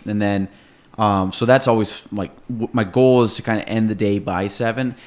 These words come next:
That's why, like, one of the things we're gonna start doing is doing podcasts earlier than do 'em later. 'Cause,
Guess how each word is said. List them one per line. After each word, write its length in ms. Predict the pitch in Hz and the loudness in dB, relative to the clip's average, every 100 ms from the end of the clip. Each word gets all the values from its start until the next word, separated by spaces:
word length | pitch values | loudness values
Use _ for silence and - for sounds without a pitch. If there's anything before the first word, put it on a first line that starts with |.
| - | -2
That's 180 | 131 147 | 0 6
why, 140 | 143 | 6
like, 200 | 127 113 | 6 4
one 140 | 117 120 | 0 0
of 60 | |
the 60 | 110 | 0
things 180 | 117 101 | -2 -4
we're 40 | |
gonna 80 | 104 | -6
start 200 | - 101 | -2 -2
doing 260 | 107 104 101 | 0 0 0
is 200 | 98 - - _ _ _ _ | -4 -8 -16 _ _ _ _
doing 220 | 123 117 | 2 2
podcasts 500 | 98 107 101 101 98 101 | 2 0 2 -2 -2 -2
earlier 500 | 101 107 120 123 127 | -2 0 -2 -4 -4
than 120 | 113 | -4
do 120 | 101 107 | 2 2
'em 120 | 101 | 2
later. 260 | 101 107 117 | 2 2 0
'Cause, 180 | 101 | -4